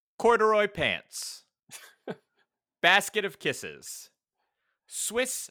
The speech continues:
Speaker 1: skydiver. Paltry sum.
Speaker 2: <laughs>
Speaker 1: Ante up. Mother's milk.
Speaker 2: Uh,
Speaker 1: And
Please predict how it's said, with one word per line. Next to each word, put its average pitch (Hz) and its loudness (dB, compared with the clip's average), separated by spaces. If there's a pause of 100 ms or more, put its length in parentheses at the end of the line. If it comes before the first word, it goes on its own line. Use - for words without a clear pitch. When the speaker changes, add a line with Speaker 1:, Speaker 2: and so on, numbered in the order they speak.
Speaker 1:
skydiver. 123 -2 (1200)
Paltry 214 -2
sum. 127 -2 (720)
Speaker 2:
<laughs> - -6
Speaker 1:
Ante 226 4
up. 160 2 (960)
Mother's 208 2
milk. 165 -2 (580)
Speaker 2:
Uh, 185 -10
Speaker 1:
And 147 -2